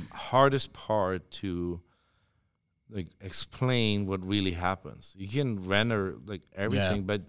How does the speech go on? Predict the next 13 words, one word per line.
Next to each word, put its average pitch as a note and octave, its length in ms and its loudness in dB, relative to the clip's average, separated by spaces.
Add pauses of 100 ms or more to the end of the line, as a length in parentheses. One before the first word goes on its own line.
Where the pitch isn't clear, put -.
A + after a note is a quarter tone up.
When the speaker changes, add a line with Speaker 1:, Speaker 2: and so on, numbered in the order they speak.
Speaker 1:
if A#2+ 180 -8
you B2+ 220 -2
have, A2 260 -2
like, G#2 200 -4
a F#2+ 200 -4 (340)
wall G#2 380 -2
of F#2+ 120 -6
fucking F2+ 640 -8
blinders G#2+ 640 -2 (100)
or - 60 -20
something E2 260 -10
like D#2 180 -14
that, D#2+ 260 -6